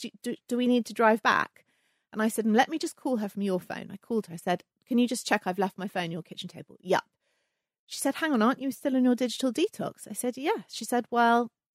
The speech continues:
I'm seeing you tomorrow afternoon anyway. I'm turning your phone off." I went,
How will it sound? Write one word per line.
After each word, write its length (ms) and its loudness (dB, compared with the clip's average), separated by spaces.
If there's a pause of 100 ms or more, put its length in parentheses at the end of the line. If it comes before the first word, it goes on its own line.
(100)
I'm 100 -4
seeing 300 0
you 80 0
tomorrow 340 -6
afternoon 380 -4
anyway. 360 0 (540)
I'm 100 -2
turning 300 -4
your 80 -8
phone 300 -4
off." 140 -8 (720)
I 80 -10
went, 180 -8